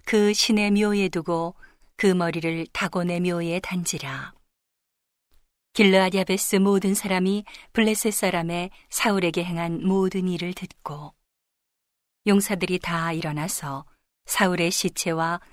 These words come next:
그 아들들의 시체를 취하여 야베스로 가져다가 그곳 상수리 나무 아래 그 해골을 장사하고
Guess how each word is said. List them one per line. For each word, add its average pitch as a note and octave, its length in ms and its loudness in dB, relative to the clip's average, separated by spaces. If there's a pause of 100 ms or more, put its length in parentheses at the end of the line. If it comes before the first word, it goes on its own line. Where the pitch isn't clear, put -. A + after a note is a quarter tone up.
(200)
그 F#3+ 340 2
아들들의 F#3+ 540 0
시체를 F#3+ 540 -2
취하여 D3 640 -4 (720)
야베스로 F3 500 2
가져다가 D3+ 720 -4 (500)
그곳 F3+ 300 2 (280)
상수리 G#3 500 2
나무 G3 240 4
아래 G3 380 2 (440)
그 G#3 220 4
해골을 G3+ 460 0
장사하고 D#3 840 -6